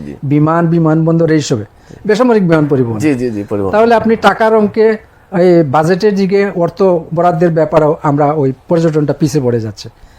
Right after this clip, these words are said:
Speaker 2: ঠিক কাজ করার সময় চাইলেও একজন মন্ত্রী মহোদয় বা সচিবরা বা অন্যান্য যারা আছেন, তারা, তাদের পুরো সময়টা এই দিকে চলে যাচ্ছে। তাহলে এই মন্ত্রণালয়টা আমরা, আমরা সবসময় চাচ্ছি যে এটাকে আমরা একটা পৃথক শক্তিশালী মন্ত্রণালয় করা হোক।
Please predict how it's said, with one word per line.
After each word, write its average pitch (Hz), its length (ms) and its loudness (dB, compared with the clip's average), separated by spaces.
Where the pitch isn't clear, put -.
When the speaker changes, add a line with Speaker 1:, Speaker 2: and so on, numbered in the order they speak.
Speaker 2:
ঠিক 214 160 -2
কাজ 214 220 0
করার 240 220 0
সময় 226 320 2
চাইলেও 196 460 0
একজন 165 260 -2
মন্ত্রী 170 260 0
মহোদয় 160 360 0
বা 147 140 -2
সচিবরা 147 440 -4
বা 156 80 0
অন্যান্য 156 340 2
যারা 151 200 0
আছেন, 135 260 -4
তারা, 160 240 -2
তাদের 180 200 0
পুরো 226 260 0
সময়টা 208 320 0
এই 190 180 4
দিকে 175 200 2
চলে 117 260 -4
যাচ্ছে। 107 300 -12
তাহলে 208 480 2
এই 196 260 2
মন্ত্রণালয়টা 202 680 0
আমরা, 180 240 0
আমরা 170 180 0
সবসময় 185 420 -2
চাচ্ছি 156 340 -4
যে 143 100 -2
এটাকে 143 280 -2
আমরা 135 260 -4
একটা 147 280 -8
পৃথক 175 300 -2
শক্তিশালী 151 560 -2
মন্ত্রণালয় 127 560 -2
করা 113 240 -6
হোক। 101 120 -12